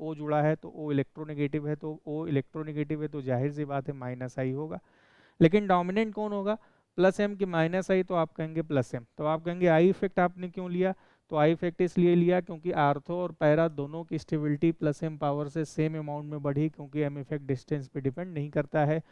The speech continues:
इसलिए आर्थो पैरा की स्टेबिलिटी में डिफरेंशिएट करने के लिए आई इफेक्ट लेना पड़ेगा। पैरा में आई इफेक्ट नेग्लिजिबल हो जाता है, तीन कार्बन के बाद आई इफेक्ट फिनिश। दूसरा एग्जांपल लेंगे और क्लियरिटी आ जाएगी।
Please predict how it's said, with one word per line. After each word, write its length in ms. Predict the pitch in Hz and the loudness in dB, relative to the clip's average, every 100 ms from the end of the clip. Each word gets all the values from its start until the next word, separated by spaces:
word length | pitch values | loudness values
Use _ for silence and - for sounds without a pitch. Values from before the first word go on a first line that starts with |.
| _ _ - | _ _ -4
इसलिए 260 | 139 131 151 | -2 4 6
आर्थो 340 | 135 123 - 156 | 6 2 -2 -6
पैरा 300 | 147 143 151 | 0 0 0
की 160 | 147 | -2
स्टेबिलिटी 540 | 135 151 139 135 135 151 | -4 -4 -4 -2 -2 -2
में 160 | 147 | -2
डिफरेंशिएट 680 | 135 123 139 139 143 143 151 | -4 -4 -6 -8 0 0 0
करने 340 | 147 131 143 143 | -2 -4 -4 0
के 120 | 147 | 4
लिए 120 | 151 | 4
आई 200 | 135 135 | 4 0
इफेक्ट 260 | 131 147 131 | -2 -2 2
लेना 260 | 127 127 127 | 2 0 -8
पड़ेगा। 420 | 127 127 131 151 - - _ _ - | -4 -2 0 0 -4 -20 _ _ 4
पैरा 260 | 151 165 | 8 8
में 140 | 190 196 | 6 2
आई 240 | 175 165 | 2 4
इफेक्ट 280 | 170 - 165 | 4 0 -4
नेग्लिजिबल 540 | 156 139 139 131 143 156 | -2 4 4 4 0 -4
हो 120 | 151 | -2
जाता 340 | 151 139 165 | -4 -2 -2
है, 120 | 156 156 | 0 0
तीन 280 | 160 151 143 | -2 -4 -2
कार्बन 400 | 143 135 143 143 | -2 0 -2 -4
के 100 | 143 | -4
बाद 240 | 139 143 | -2 0
आई 160 | 135 131 | 2 0
इफेक्ट 260 | 123 139 - | -2 -10 -8
फिनिश। 460 | 135 113 - - _ _ _ _ _ _ _ _ _ _ _ _ _ _ _ _ _ _ _ - | -10 -10 -14 -20 _ _ _ _ _ _ _ _ _ _ _ _ _ _ _ _ _ _ _ -8
दूसरा 340 | 151 - 180 | -8 2 4
एग्जांपल 440 | 175 160 160 165 | 4 2 0 0
लेंगे 260 | 160 165 202 | 0 0 -4
और 180 | 175 131 | -6 -6
क्लियरिटी 420 | - 120 120 139 | -2 -2 -2 -6
आ 60 | 160 | -8
जाएगी। 320 | 180 - - | -8 -10 -12